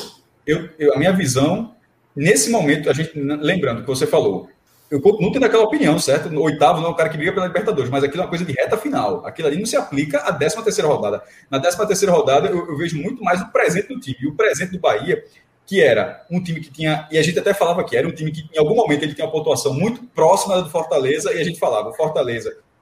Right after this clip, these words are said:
os dois estavam ali quase taco a taco, só que o Fortaleza mais badalado, com desempenho melhor, e o Bahia, sem agradar, re-, tendo as queixas, conseguia ter o mesmo rendimento.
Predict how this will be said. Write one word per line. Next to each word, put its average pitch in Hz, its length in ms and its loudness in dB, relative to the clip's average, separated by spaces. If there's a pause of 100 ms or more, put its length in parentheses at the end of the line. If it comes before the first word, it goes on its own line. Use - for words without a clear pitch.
os 135 140 -12
dois 160 160 -6
estavam 156 220 2
ali 135 200 -2 (240)
quase 175 320 0
taco - 220 -2
a 127 60 0
taco, - 480 -4 (320)
só 160 160 -2
que 160 80 -4
o - 20 -4
Fortaleza 151 460 0
mais 185 180 2
badalado, 156 560 4
com 175 100 -6
desempenho 143 380 -4
melhor, 156 340 0
e 202 60 -8
o 208 40 -4
Bahia, 165 260 0
sem 196 180 -2
agradar, 185 420 -2
re-, 175 200 -2 (200)
tendo 240 220 0
as - 80 2
queixas, 185 420 -8 (240)
conseguia 196 400 -4
ter 196 60 0
o 185 80 0
mesmo 180 220 -4
rendimento. 185 460 -4